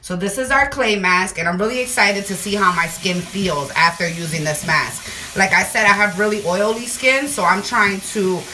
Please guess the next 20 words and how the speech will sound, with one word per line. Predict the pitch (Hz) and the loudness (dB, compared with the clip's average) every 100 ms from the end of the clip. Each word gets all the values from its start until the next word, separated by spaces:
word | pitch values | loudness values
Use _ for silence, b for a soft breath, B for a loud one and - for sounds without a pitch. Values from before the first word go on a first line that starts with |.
| B B - | B B -2
curb | 233 226 202 165 156 135 | 2 4 4 0 -4 0
just | 208 - 233 | 0 2 4
how | 180 165 | 4 4
oily | 170 180 170 160 156 | 2 2 0 -2 -4
my | 147 143 | -4 -4
skin | - - 190 - | -8 -6 -4 -4
is. | 110 - - B B B | -8 -12 -16 B B B
And | 170 170 175 | -4 -2 -2
one | 190 214 | -2 0
way | 220 208 | 0 -2
to | 196 | -2
do | 196 240 | -4 -2
that | 220 156 165 | 0 0 -2
is | 165 | -4
by | 180 180 | -2 -2
using | 180 202 180 165 | -2 -6 -6 -4
masks | 170 185 - 180 - 170 160 | 0 0 0 -8 -10 -12 -6
that | 165 165 160 | -4 -2 -2
help | 180 170 170 - | -2 -2 -4 -6
to | 208 170 156 | -4 -4 -6